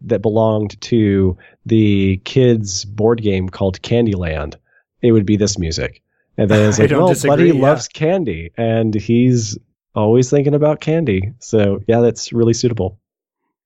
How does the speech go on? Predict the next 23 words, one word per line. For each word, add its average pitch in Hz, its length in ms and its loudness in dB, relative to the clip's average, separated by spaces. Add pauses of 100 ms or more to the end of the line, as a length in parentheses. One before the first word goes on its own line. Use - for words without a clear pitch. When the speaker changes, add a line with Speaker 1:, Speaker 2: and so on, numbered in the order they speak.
(220)
Speaker 2:
Yeah, 160 280 -4
I 147 80 -2
mean, 175 140 -4
uh, 175 180 -6
and 175 180 -4
John 170 220 0
Debney's 180 300 -4
score 156 240 -2
throughout 147 220 -2
the 143 60 -8
whole 151 140 -2
thing 156 340 -4
is 127 460 -6 (140)
just 147 260 -8
like 160 200 -4
that. 113 180 -14
It, 120 160 -14
it's - 160 -8
sweet, 151 420 -6
it 123 180 -10
fits - 280 -8
the 156 100 -6
mood, 139 380 0